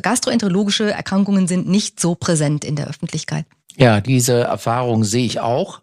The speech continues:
Speaker 2: Und ich finde das erstaunlich und auch ärgerlich. Also ich sag immer, wenn ich mal so gefragt werde, das Herz schlägt immer den Darm.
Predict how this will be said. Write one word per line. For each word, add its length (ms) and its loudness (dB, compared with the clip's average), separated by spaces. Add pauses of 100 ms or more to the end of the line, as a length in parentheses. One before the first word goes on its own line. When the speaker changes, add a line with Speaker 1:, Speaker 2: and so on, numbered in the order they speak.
(160)
Speaker 2:
Und 100 4
ich 120 2
finde 380 4
das 200 0
erstaunlich 640 0
und 120 2
auch 180 -2
ärgerlich. 680 2
Also 140 -2
ich 140 2
sag 180 -2
immer, 280 4
wenn 100 2
ich 120 0
mal 160 2
so 120 -4
gefragt 500 -2
werde, 420 2 (400)
das 280 2
Herz 260 2
schlägt 400 0
immer 220 4
den 240 0
Darm. 440 0